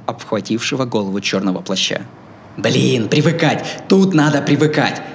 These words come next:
Вот увидишь, тетенька, когда мы еще встретимся, все будет иначе.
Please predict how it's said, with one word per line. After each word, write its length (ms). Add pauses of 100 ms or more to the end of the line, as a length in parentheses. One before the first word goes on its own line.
Вот 160
увидишь, 360
тетенька, 380
когда 260
мы 100
еще 300
встретимся, 640 (200)
все 220
будет 360
иначе. 500